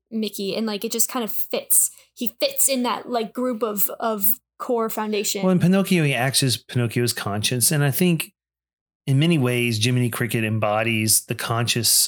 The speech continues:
Speaker 2: of Disney itself.
Speaker 1: Right.
Speaker 2: You know, doing, trying to do the right thing, being good.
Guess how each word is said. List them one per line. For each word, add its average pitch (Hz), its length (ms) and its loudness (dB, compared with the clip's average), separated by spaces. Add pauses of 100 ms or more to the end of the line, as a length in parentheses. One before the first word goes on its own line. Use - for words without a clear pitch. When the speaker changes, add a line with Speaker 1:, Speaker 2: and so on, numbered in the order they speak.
(120)
Speaker 2:
of 110 460 -2
Disney 117 460 0
itself. - 600 -2
Speaker 1:
Right. - 240 -4 (380)
Speaker 2:
You 107 80 -4
know, 104 60 0
doing, 139 360 2
trying 156 280 2
to 151 60 2
do 135 100 2
the 131 80 2
right 117 220 0
thing, 110 460 -2
being 131 540 0 (120)
good. 113 460 0